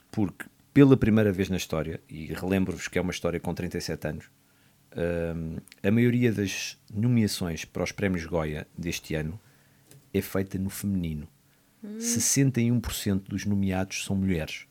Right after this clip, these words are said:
Speaker 1: Nunca tinha, nu-, nunca tinha acontecido na, em, em trinta e sete edições. Esta vai ser a trigésima oitava. Bem, é um feito notável que, que nos leva a acreditar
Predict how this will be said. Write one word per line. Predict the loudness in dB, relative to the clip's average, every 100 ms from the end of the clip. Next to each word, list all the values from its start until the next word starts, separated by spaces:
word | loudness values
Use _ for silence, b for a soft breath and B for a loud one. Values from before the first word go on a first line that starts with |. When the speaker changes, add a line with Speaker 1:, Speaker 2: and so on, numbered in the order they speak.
| b b b b b
Speaker 1:
Nunca | -2 2 2
tinha, | 2 0 -2 -2
nu-, | 0 0
nunca | 2 2 2
tinha | 2
acontecido | 0 -2 0 -4 -4 -6
na, | -6 -4 -6 -8
em, | -8 -8 -8 -10
em | -10
trinta | -8 -6 -6 -4
e | -6
sete | -6 -4 -4 -2 -6
edições. | -4 -4 -4 -6 -6 -10
Esta | -6
vai | -6
ser | -4 -6
a |
trigésima | -8 -8 -8 -6 -6
oitava. | -6 -6 -10 -10 -20 b b b b b -14
Bem, | -8
é |
um | -6
feito | 0 0 4
notável | 0 6 6 6 2 -2 -8 _ _
que, | -4 -2 -2 -6
que | -4
nos | -4
leva | 0 2
a | 0
acreditar | -2 -6 -2 0